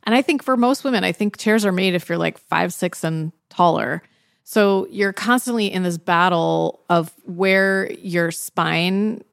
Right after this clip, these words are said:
like, your spine is not resting in its optimal curves. So your abdominal is kind of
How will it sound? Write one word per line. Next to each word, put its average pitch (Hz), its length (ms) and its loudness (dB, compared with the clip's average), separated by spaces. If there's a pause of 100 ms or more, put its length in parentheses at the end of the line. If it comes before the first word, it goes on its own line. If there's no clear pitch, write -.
(140)
like, 196 160 -2
your 202 60 -2
spine 247 400 0
is 226 120 -4
not 196 280 0
resting 170 560 0
in 170 100 -2
its 165 200 -4
optimal 165 440 0
curves. 165 640 -4 (380)
So - 160 -2
your 180 500 0
abdominal 185 720 2
is 175 180 -4
kind 175 240 -2
of 165 260 -4